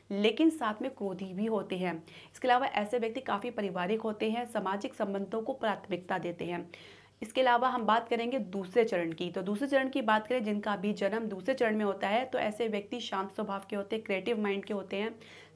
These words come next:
संतुलित दिमाग के भी होते हैं। ये जो दूसरा चरण है, ये मकर नवांश में होता है, जिनके स्वामी शनि होते हैं, जिसके कारण ऐसे व्यक्ति काफ़ी पंक्चुअल, यानी समय के पाबंदी, पाबंद होना इनको बहुत पसंद है।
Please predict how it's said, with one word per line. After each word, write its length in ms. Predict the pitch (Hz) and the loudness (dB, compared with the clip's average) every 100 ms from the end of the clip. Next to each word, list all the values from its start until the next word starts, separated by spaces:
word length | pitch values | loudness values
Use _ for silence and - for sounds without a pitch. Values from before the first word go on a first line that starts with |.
| - | 2
संतुलित 380 | 240 233 269 285 | 2 4 4 4
दिमाग 320 | 214 202 196 196 | 4 2 0 0
के 80 | 226 | 0
भी 100 | 220 | 0
होते 260 | 214 220 | 0 -2
हैं। 240 | 214 220 - - - - 185 | -4 -6 -12 -20 -20 -16 -10
ये 320 | 185 262 320 | 2 4 6
जो 180 | 339 339 | 4 0
दूसरा 400 | - 233 226 294 | -2 0 4 6
चरण 340 | 269 233 233 | 6 2 0
है, 160 | 240 262 | 0 0
ये 160 | 254 | 2
मकर 360 | 220 202 240 233 | 2 2 4 4
नवांश 380 | 202 185 185 196 | 2 0 -2 -2
में 80 | |
होता 200 | 185 185 | -2 0
है, 60 | 226 | -2
जिनके 280 | 208 202 220 | -2 -4 -4
स्वामी 360 | 220 185 208 | -4 -4 -4
शनि 320 | 220 - 185 185 | -4 -4 -2 0
होते 280 | 165 165 | -2 -2
हैं, 80 | 175 | -6
जिसके 240 | 180 180 202 | -6 -6 -4
कारण 320 | 202 180 180 | -2 -2 -4
ऐसे 260 | 185 185 | -6 -4
व्यक्ति 260 | 214 202 226 | -4 -4 -8
काफ़ी 300 | 214 185 214 | -8 -6 -4
पंक्चुअल, 480 | 214 190 185 220 170 | -2 -2 2 2 2
यानी 280 | 180 226 285 - - - - | 2 2 0 -2 -20 -8 2
समय 320 | 226 240 294 | 4 4 2
के 240 | 294 254 | 4 0
पाबंदी, 520 | 269 214 196 196 208 240 | 2 0 2 0 0 0
पाबंद 520 | 233 208 190 202 220 | 0 2 2 0 0
होना 380 | 214 214 202 208 | 0 2 2 2
इनको 200 | 208 214 | 2 0
बहुत 280 | 185 196 | 0 -2
पसंद 300 | 196 190 208 | -2 -2 0
है। 240 | 202 220 | 0 -2